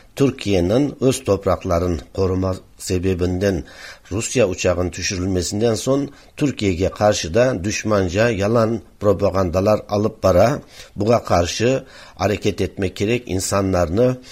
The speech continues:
e, uyarmak gerekmiz dedi. Ta son Kırım Tatar Teşkilatları Platformasının sözcüsü Namık Kemal Bayar, e, on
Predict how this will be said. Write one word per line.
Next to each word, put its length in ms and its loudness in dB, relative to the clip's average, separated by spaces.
e, 260 -2
uyarmak 640 2
gerekmiz 640 0
dedi. 480 0
Ta 220 4
son 400 0
Kırım 260 0
Tatar 400 2
Teşkilatları 1080 0
Platformasının 880 0
sözcüsü 640 -4
Namık 340 0
Kemal 380 0
Bayar, 360 2
e, 60 -8
on 440 4